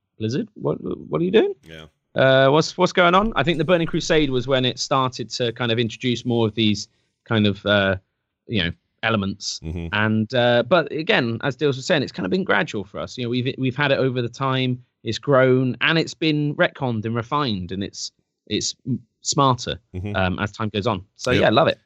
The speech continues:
Speaker 2: It's pretty good. All right, so here's what we know about seven point two. Tomb of Sargeras, uh, that was the trailer. Of course, that's the content that will come in the raid. That won't come right away, though.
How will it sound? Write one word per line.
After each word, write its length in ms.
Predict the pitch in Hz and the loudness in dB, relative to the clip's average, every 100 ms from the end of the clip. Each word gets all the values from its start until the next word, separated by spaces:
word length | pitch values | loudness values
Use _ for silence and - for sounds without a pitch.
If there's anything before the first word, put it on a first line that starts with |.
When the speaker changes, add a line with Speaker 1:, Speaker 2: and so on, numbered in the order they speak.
| - | -20
Speaker 2:
It's 100 | - | -8
pretty 200 | 110 110 | -4 2
good. 260 | 113 87 | 2 2
All 80 | 107 | 4
right, 200 | 127 107 | 4 4
so 240 | - 151 131 | 4 4 4
here's 160 | 147 | 2
what 100 | 160 | 2
we 60 | 147 | 2
know 80 | 151 | 2
about 180 | 127 | 0
seven 220 | 117 131 123 | 0 -2 -2
point 240 | 127 98 | -4 -4
two. 260 | - 104 69 | -2 -2 -2
Tomb 200 | - 127 | -6 -6
of 40 | |
Sargeras, 640 | 123 123 110 113 113 107 - - | -2 -2 0 2 2 0 -6 -4
uh, 240 | 90 90 | -2 -2
that 160 | 87 92 | -2 -4
was 140 | 92 | -6
the 80 | - | -10
trailer. 440 | - 127 123 117 | -4 -2 0 -2
Of 140 | 107 - | -6 -8
course, 280 | 98 92 - | -8 -8 -6
that's 280 | 87 85 | -8 -6
the 100 | - | -10
content 460 | 85 107 95 98 76 | -8 -6 -6 -6 -8
that 80 | 69 | -10
will 80 | 80 | -12
come 180 | 95 | -10
in 60 | 87 | -8
the 80 | 80 | -4
raid. 200 | 87 85 | -2 0
That 160 | 87 | -2
won't 200 | 87 98 | -4 -10
come 180 | - 92 | -10 -8
right 120 | 85 76 | -4 -4
away, 200 | 69 80 | -4 -4
though. 220 | 82 82 | -4 -6